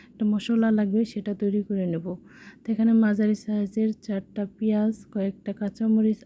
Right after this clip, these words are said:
আদা রসুন কিছু আর আট নয়টা কাজু বাদাম কড়াইতে তেল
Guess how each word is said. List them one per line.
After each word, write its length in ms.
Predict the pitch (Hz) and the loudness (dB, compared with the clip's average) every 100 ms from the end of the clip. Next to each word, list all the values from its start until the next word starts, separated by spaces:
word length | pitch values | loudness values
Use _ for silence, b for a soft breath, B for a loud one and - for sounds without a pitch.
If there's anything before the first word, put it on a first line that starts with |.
| - | -12
আদা 200 | 185 202 | -8 -4
রসুন 440 | 202 202 - 208 208 | -2 -2 -6 -6 -6
কিছু 360 | - 202 - 254 277 - - | -6 -10 -6 -4 -4 -8 -12
আর 120 | 202 202 | -6 -4
আট 160 | 202 208 | -4 -4
নয়টা 300 | 220 214 214 247 | -2 -2 -2 -4
কাজু 260 | 220 202 | -4 -2
বাদাম 320 | 208 202 226 277 285 B B B B | -2 -2 0 0 -4 B B B B
কড়াইতে 380 | - 214 214 233 | -4 -2 -2 -4
তেল 240 | 226 220 | -4 -2